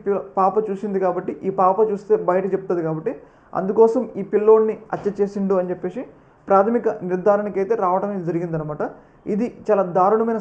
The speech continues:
సంఘటన. ఎందుకు అంటే, ఒక క్రికెట్ కిట్ కోసం ఒక పన్నెండు సంవత్సరాల ఒక నిండు పాపను చంపడం అనేది చాలా దారుణమైన సంఘటన. అంటే దీన్ని బట్టి చూస్తుంటే పిల్లవాళ్ళ మెంటాలిటీ ఎంత క్రిమినల్‌గా అంటే, ప-, ఆ టెన్త్ క్లాస్ చదివే పిల్లోడికి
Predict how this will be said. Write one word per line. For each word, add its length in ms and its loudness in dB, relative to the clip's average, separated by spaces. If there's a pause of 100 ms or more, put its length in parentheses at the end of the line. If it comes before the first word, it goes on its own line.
సంఘటన. 300 -4 (300)
ఎందుకు 280 -2 (100)
అంటే, 200 -6 (440)
ఒక 160 -2 (100)
క్రికెట్ 360 2
కిట్ 180 -8
కోసం 320 -2 (300)
ఒక 160 -4 (840)
పన్నెండు 280 0
సంవత్సరాల 400 0
ఒక 180 2
నిండు 260 -2
పాపను 400 0
చంపడం 260 -6
అనేది 240 -8 (460)
చాలా 140 0 (140)
దారుణమైన 440 0 (380)
సంఘటన. 300 -2
అంటే 180 4
దీన్ని 200 0
బట్టి 260 2
చూస్తుంటే 420 -4 (480)
పిల్లవాళ్ళ 380 8
మెంటాలిటీ 580 0 (180)
ఎంత 200 -2
క్రిమినల్‌గా 640 0
అంటే, 200 -2 (920)
ప-, 220 0
ఆ 60 2 (100)
టెన్త్ 180 -4
క్లాస్ 220 4
చదివే 220 2 (120)
పిల్లోడికి 440 0